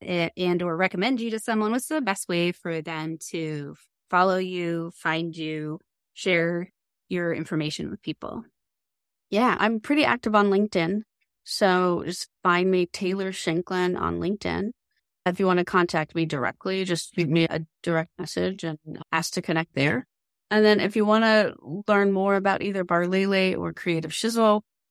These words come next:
Speaker 2: go to B A R L E L E dot com for Barlele and Creative Shizzle, that's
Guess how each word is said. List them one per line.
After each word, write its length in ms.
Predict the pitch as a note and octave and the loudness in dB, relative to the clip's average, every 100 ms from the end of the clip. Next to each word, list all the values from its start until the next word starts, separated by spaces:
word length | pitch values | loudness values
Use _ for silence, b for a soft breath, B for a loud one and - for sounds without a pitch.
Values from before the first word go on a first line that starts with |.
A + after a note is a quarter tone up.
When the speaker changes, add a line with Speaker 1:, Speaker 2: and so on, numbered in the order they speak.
| _ | _
Speaker 2:
go 180 | - F3+ | 0 2
to 140 | F3 D#3+ | 2 0
B 320 | D#3+ F#3+ - | -2 -4 0
A 160 | F#3 - | -2 0
R 260 | E3+ E3 | 0 0
L 240 | - E3 - | 0 -2 -2
E 260 | F3 F3 - | -2 -2 -2
L 220 | D#3+ D3+ | -2 -2
E 160 | E3 D#3+ | -4 -4
dot 260 | D#3 D3 - | -4 -4 -10
com 560 | - G#3 G3+ G3+ G3+ | -6 0 0 0 -4
for 140 | G3+ D#3+ | -6 -6
Barlele 720 | C3 D3+ E3+ G3+ G3 G3 F#3+ _ _ _ _ _ - | -4 -2 -2 0 0 0 -2 _ _ _ _ _ 0
and 460 | E3 E3 D3+ D#3 | 2 2 0 -4
Creative 640 | - E3+ E3 E3 F3 E3 E3+ - | -6 -2 0 0 0 0 -4 -14
Shizzle, 680 | - - F3+ E3 F3 F3 E3+ | -10 -4 -2 0 0 0 0
that's 340 | C#3 D3+ - | -2 -4 -8